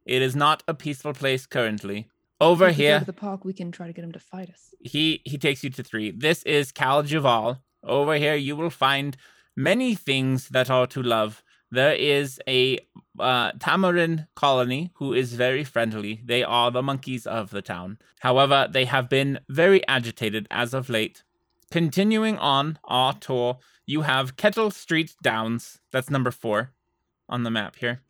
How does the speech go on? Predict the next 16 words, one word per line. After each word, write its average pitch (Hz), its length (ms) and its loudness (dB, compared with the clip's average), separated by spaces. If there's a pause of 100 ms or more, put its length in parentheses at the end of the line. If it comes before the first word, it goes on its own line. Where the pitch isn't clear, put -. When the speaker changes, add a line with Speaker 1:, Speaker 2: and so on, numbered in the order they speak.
(260)
Speaker 2:
Man, 208 240 -10
we're 214 140 -10
going, 269 260 -10
like, 196 180 -8
weird 185 340 -6
directions. 160 760 -14 (120)
I 180 80 -10
guess, 208 260 -6
do 208 100 -4
we 202 60 -2
go 190 160 -2
around 175 300 -6
the 160 120 -10
outside? 254 520 -8 (180)
Speaker 1:
<laughs> 196 140 -4
Yeah. 143 300 2